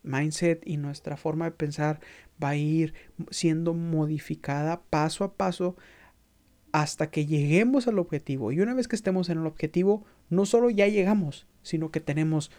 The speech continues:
todas las herramientas para mantenernos así y que el cambio, eh, sea perpetuo, sea continuo, sea algo que podamos mantener.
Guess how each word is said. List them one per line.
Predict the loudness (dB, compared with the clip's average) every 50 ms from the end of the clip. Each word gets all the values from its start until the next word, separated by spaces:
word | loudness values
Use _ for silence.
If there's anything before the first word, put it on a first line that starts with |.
| -20 -8 -2
todas | 0 2 2 4 2
las | 2 0 0
herramientas | 0 0 0 0 0 0 0 0 -2 -2 -4 -4 -4 -10 -20 -20 -20 -14 _
para | -4 -2 0 0 0
mantenernos | 0 0 -2 -2 -2 -2 -2 -2 0 2 2 2 0 0 -4 -6 -6 -6 -6
así | -8 -6 -4 -4 -4 -4 -6 -8 -14 -20 -20 -18 _ -6
y | -6 -6
que | -6 -6 -4 -2 -2
el | -2 -2 -2
cambio, | -2 0 0 0 2 2 2 0 0 -2 -6 -12 -20 -20 -20 -20 -20 -20 -20 -20 -16
eh, | -14 -12 -10 -10 -10 -10 -8
sea | -4 -2 0 0 0
perpetuo, | 0 0 -2 0 0 -2 -2 -2 -2 -4 -4 -4 -2
sea | 0 0 -2
continuo, | -2 0 -2 -2 -2 -2 -2 -4 -4 -2 -2 -4 -4 -6 -10 -20 -20 -20 -20 -16 -8
sea | -4 0 2
algo | 2 2 2 2
que | 2 0
podamos | 0 0 -2 0 0 0 0 -2 -4
mantener. | -6 -8 -8 -8 -10 -10 -10 -10 -12